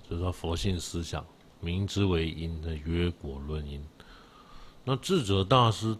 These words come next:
担心大家觉得他这是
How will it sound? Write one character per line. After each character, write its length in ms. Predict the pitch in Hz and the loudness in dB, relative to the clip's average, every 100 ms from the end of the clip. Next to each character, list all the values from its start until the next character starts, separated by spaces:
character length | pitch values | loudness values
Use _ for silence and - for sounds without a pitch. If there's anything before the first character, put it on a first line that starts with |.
| - | 2
担 260 | 120 123 123 | 4 6 4
心 460 | - 120 120 131 127 - - - - - - - | 0 2 2 0 -6 -20 -20 -20 -20 -20 -20 -4
大 160 | 120 113 | 0 2
家 240 | 110 107 | 2 2
觉 260 | 92 87 90 | 0 -2 -2
得 340 | 87 90 87 82 - - | 0 0 0 -6 -16 -12
他 140 | - 107 | -4 2
这 200 | 117 104 | 6 6
是 300 | - 104 | 4 2